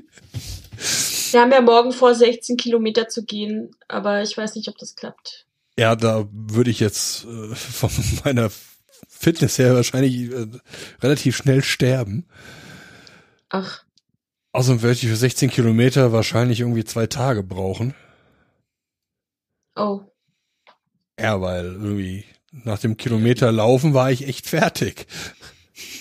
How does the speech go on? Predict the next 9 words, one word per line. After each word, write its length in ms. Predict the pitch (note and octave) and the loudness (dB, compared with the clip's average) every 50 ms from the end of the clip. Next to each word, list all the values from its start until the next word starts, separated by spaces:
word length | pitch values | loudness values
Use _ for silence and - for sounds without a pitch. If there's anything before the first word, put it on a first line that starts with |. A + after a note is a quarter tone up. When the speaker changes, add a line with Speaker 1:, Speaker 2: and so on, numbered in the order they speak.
| - - - - _ - - - - - | -18 -18 -20 -20 _ -20 -20 -20 -20 -6
Speaker 2:
Ich 100 | - C3+ | 0 2
muss 120 | C#3 E3+ E3 | 4 6 6
aber 160 | E3 D#3+ D3 | 6 4 4
sagen, 280 | C3+ D3 C#3 D#3 E3+ E3 | 6 4 4 4 4 4
kontinuierlich 680 | - D#3+ D#3 - D#3 C#3+ C3+ C#3 C#3 D3 D3+ C#3+ - | 2 2 2 4 4 4 4 4 4 2 2 0 0
fünf 180 | - C#3+ C#3 - | 0 0 0 -2
Prozent 320 | - C3 - - C3+ B2+ - | -4 -2 0 0 0 0 0
Steigung. 460 | - B2 G#2+ G#2+ G2 F#2+ F#2 F#2+ - _ _ _ _ _ _ _ _ _ _ _ _ _ _ _ | 0 0 0 0 -2 -4 -8 -12 -14 _ _ _ _ _ _ _ _ _ _ _ _ _ _ _
Also. 440 | _ A#2 A2+ G#2+ A2 G#2+ G#2 G2 G2 | _ -4 -2 0 0 0 0 -2 -4